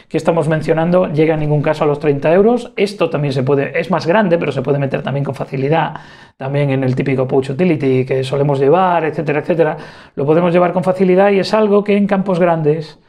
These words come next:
pues, nos pueden servir para bastante. Entonces, ¿qué no recomiendo? No recomiendo el gastarse un verdadero dineral,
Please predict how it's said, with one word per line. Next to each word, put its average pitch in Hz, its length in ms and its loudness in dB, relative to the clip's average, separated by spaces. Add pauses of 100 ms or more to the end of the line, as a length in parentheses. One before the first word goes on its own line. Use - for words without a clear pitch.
(280)
pues, 156 160 -2
nos 156 180 0
pueden 160 300 2
servir 147 600 0
para 160 260 -2
bastante. - 640 -8 (500)
Entonces, - 720 -4 (1080)
¿qué 262 140 0
no 262 140 4
recomiendo? 175 640 0 (220)
No 247 160 6
recomiendo 254 840 4
el 226 120 2
gastarse 220 640 0
un 196 260 4
verdadero 175 840 2
dineral, 254 720 2